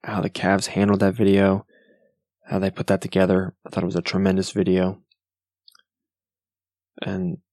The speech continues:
the Lakers ended up winning the game one oh nine one oh five, kind of a close game.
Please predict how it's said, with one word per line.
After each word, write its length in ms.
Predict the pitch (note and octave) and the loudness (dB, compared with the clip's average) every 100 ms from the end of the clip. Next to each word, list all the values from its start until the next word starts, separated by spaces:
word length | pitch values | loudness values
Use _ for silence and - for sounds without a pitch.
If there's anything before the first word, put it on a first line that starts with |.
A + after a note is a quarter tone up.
| _ _ _ _ _ | _ _ _ _ _
the 80 | - | 2
Lakers 320 | G#2+ G#2+ A2 | 4 6 4
ended 220 | G2+ G#2+ | 4 4
up 100 | G#2 | 2
winning 380 | F#2+ G2+ A#2 B2 | 2 4 6 4
the 80 | A2 | 4
game 260 | G#2 G#2 G2 | 4 4 6
one 160 | G#2 | 6
oh 80 | A#2 | 6
nine 320 | A2+ G#2+ G2+ | 6 6 6
one 140 | F#2+ F#2+ | 6 6
oh 100 | F#2 | 6
five, 460 | - B2+ B2+ G#2+ | 6 6 6 4
kind 160 | A2+ B2+ | 2 2
of 80 | A2 | 2
a 40 | |
close 280 | - F#2+ - | 2 2 2
game. 380 | C#2 F#2 A2 | 0 2 0